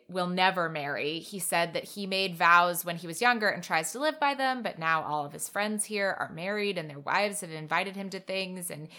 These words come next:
he just wants to be able to navigate that without so much matchmaking.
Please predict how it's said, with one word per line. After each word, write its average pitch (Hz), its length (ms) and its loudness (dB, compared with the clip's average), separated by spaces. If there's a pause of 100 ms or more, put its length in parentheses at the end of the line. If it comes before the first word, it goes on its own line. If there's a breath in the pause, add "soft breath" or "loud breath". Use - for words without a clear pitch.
(140 loud breath)
he - 200 -8
just 196 520 0 (300 loud breath)
wants 190 460 4
to 180 500 -4
be 180 180 -8
able 190 280 2
to 190 100 -8
navigate 170 800 4
that 165 420 4
without 160 760 -2 (140)
so 170 920 -2
much 196 460 -2
matchmaking. 254 880 -6